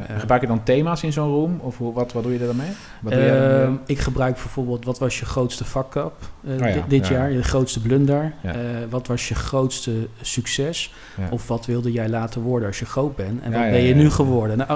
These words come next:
Speaker 1: Ja.
Speaker 2: gewoon hele andere vragen.
Speaker 1: Ja.
Speaker 2: En vertel vooral niet wat je doet.
Speaker 1: Nee, nee, nee.
Speaker 2: Dat interesseert
Speaker 1: Nee.
Speaker 2: me eigenlijk
Speaker 1: Nee,
Speaker 2: helemaal
Speaker 1: nee,
Speaker 2: niks
Speaker 1: dat
Speaker 2: in
Speaker 1: is
Speaker 2: het begin.
Speaker 1: precies, ja.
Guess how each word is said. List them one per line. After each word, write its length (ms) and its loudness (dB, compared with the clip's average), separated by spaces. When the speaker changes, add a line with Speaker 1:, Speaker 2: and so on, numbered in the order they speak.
Speaker 1:
Ja. 80 -4
Speaker 2:
gewoon 200 6
hele 280 4
andere 420 6
vragen. 720 -2
Speaker 1:
Ja. 180 -4
Speaker 2:
En 120 -8
vertel 280 -2
vooral 300 -2
niet 180 4
wat 200 -6
je 100 -8
doet. 280 -2
Speaker 1:
Nee, 140 0
nee, 100 -2
nee. 100 -6
Speaker 2:
Dat 100 -8
interesseert 400 -2
Speaker 1:
Nee. 80 2
Speaker 2:
me 60 -2
eigenlijk 300 -2
Speaker 1:
Nee, 100 0
Speaker 2:
helemaal 200 6
Speaker 1:
nee, 80 2
Speaker 2:
niks 120 0
Speaker 1:
dat 100 4
Speaker 2:
in 60 -2
Speaker 1:
is 60 -2
Speaker 2:
het 100 0
begin. 100 2
Speaker 1:
precies, 140 -4
ja. 80 -8